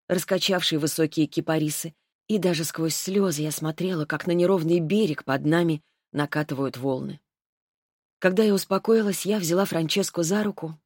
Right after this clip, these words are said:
и пожала ее. "Спасибо вам за все. Я никогда не забуду того, что вы мне рассказали".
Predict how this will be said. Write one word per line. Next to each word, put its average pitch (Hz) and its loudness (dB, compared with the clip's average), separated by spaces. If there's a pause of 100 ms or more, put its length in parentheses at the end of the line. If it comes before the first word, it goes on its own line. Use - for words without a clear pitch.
(140)
и 190 -2
пожала 151 -2
ее. 147 -4 (600)
"Спасибо 175 -2
вам 135 -4
за 151 -2
все. 147 -6 (400)
Я 190 0
никогда 165 2
не 151 2
забуду 160 2
того, 156 0
что 147 0
вы 151 0
мне 151 2
рассказали". 143 -4